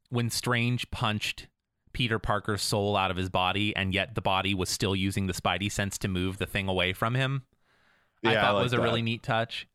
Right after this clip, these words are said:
Speaker 1: Anyway, I also would like to point out Willem Dafoe. I do think that was all. There was a little bit of de-aging, I think, that happened with him, but not much.
Speaker 2: Mm-hmm.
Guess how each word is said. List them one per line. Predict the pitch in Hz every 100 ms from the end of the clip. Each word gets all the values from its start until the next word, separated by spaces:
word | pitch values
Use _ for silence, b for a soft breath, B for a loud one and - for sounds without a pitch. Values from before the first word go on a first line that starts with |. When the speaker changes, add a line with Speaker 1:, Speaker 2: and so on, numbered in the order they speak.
| b b b -
Speaker 1:
Anyway, | 160 135 110 95 B B
I | 147
also | - 175 240 247
would | 160
like | 143
to |
point | 143 147
out | 127 117
Willem | 139 151
Dafoe. | 135 - 123
I | 135
do | 143 208
think | 202 175
that | 147 131
was | 117
all. | - 117 113
There | 135 156
was | 175 240
a | 226
little | 170 160 190
bit | 190
of | 190 160
de-aging, | 185 180 180 175 190
I | 185
think, | 180 190 185
that | 185
happened | 190 180 190 190
with | 190
him, | - 185 180 190 - _
but | -
not | 143 147 -
much. | 147 123 90 - - -
Speaker 2:
Mm-hmm. | 113 101 101